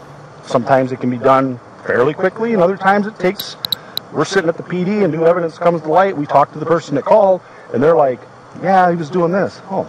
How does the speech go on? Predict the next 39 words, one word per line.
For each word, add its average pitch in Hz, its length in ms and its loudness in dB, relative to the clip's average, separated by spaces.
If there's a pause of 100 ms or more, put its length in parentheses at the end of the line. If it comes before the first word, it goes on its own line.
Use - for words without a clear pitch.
dude, 196 200 -4
that's 143 280 -10
not 151 200 0
even 120 180 -4
remotely 110 340 -2
close 101 300 -4
to 120 80 -6
what - 60 -8 (220)
we've 117 160 -4
been 98 140 -6
told. - 260 -6 (760)
Okay, 127 180 0
we've 135 180 -4
got, 127 260 4
we've 135 160 -8
got 147 140 6
other 139 120 2
witnesses 127 520 -6
who 123 100 -4
are 120 60 -4
collaborating 123 800 0
what 135 260 0
actually 131 340 0
took 123 200 -8
place. - 340 -6
Okay, 156 260 -2 (720)
it's - 100 -8
not 185 140 4
as 139 80 -2
bad 160 180 2
as 135 100 -2
it 117 60 -16
seems. - 500 -6
We've 190 140 -8
had - 380 -6
that 170 160 2
happen 165 440 0
many 196 240 0
times. - 380 -8